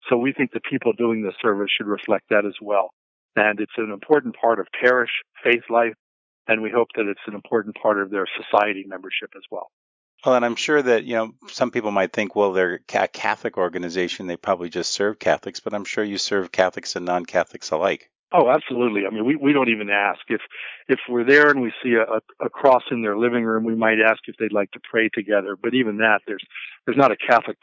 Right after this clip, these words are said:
Speaker 1: test <laughs> to get services. We, we, we don't, we don't judge on their faith or lifestyle or anything else. If, if a person has a need, we try to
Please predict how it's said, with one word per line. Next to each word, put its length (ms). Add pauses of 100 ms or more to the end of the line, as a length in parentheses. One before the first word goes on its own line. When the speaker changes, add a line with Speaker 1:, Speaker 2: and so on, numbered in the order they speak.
Speaker 1:
test 960
<laughs> 0
to 80
get 160
services. 640
We, 160
we, 240
we 140
don't, 280 (320)
we 140
don't 240
judge 380
on 120
their 160
faith 420
or 120
lifestyle 540
or 180
anything 340
else. 220
If, 140
if 160
a 60
person 500 (340)
has 220
a 60
need, 360 (460)
we 340
try 260
to 80